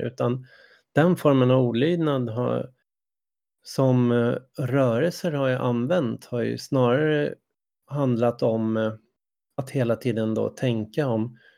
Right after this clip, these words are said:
hur kan man bli så många som går in i en konflikt, öppet bryter mot en lag eller blockerar ett bygge eller någonting sånt.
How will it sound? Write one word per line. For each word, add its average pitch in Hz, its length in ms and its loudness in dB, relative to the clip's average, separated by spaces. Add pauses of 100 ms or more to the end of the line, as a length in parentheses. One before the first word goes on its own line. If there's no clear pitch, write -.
(100)
hur 151 320 0
kan 147 140 2
man 135 160 4
bli 113 200 2
så 123 160 -2
många 131 720 4
som 139 240 0
går 120 160 4
in 107 280 0
i 110 60 0
en 110 140 -2
konflikt, - 960 -4 (840)
öppet 127 440 0
bryter 117 420 0
mot 117 220 -2
en 117 160 2
lag 110 420 4
eller 110 140 0
blockerar 113 840 -2
ett 110 140 -6
bygge 117 720 -2 (460)
eller 127 160 2
någonting 117 560 0
sånt. 110 580 -6